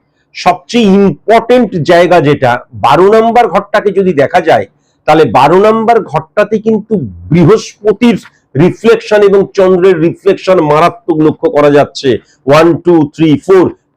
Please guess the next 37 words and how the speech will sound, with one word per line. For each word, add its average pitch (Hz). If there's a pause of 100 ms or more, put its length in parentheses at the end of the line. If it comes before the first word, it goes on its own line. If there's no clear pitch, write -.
চার 151
নম্বর 180
ঘর, 214 (300)
পাঁচ, 151 (100)
ছয়, 185
সাত, 175 (180)
সাত 175
নম্বর 147
ঘর, 123 (340)
চার 165
নম্বর 202
ঘর, 196
সাত 170
নম্বর 190
ঘর, 151 (680)
তার 165
অধিপতি 190
গ্রহের 180
রিফ্লেকশন 175
বারো 151
নম্বর 165
ঘরে 143
চলে 139
যাচ্ছে। 127 (300)
সুতরাং 135
সার্বিক 143
মতে 127
যদি 185
লক্ষ্য 143
করা 131
যায়, 117 (340)
তাহলে 143
কিন্তু 139
বৃশ্চিক 170
রাশির 151
জাতক 123
জাতিকাদের 143